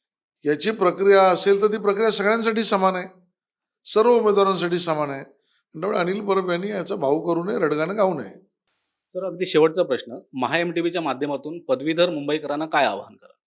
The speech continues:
Speaker 1: मी पदवीधर मुंबईकरांना आवाहन करतो,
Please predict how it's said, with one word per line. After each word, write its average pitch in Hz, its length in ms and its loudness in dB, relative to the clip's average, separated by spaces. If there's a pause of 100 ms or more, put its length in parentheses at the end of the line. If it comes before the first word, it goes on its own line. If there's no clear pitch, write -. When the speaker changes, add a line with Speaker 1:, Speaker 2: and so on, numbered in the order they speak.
(600)
Speaker 1:
मी 165 260 -4
पदवीधर 151 520 0
मुंबईकरांना 147 640 -4
आवाहन 135 320 -2
करतो, 151 520 -10